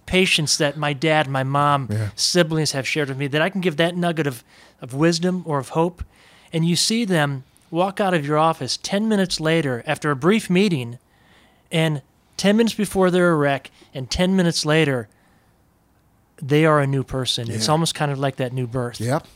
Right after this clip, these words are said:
Speaker 1: They're a new person.
Speaker 2: Yeah.
Speaker 1: Because hope is real.
Speaker 2: Yeah.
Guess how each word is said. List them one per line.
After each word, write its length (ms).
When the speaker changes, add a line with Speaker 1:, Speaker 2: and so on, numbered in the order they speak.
Speaker 1:
They're 120
a 40
new 120
person. 420
Speaker 2:
Yeah. 160
Speaker 1:
Because 240
hope 280
is 140
real. 400
Speaker 2:
Yeah. 200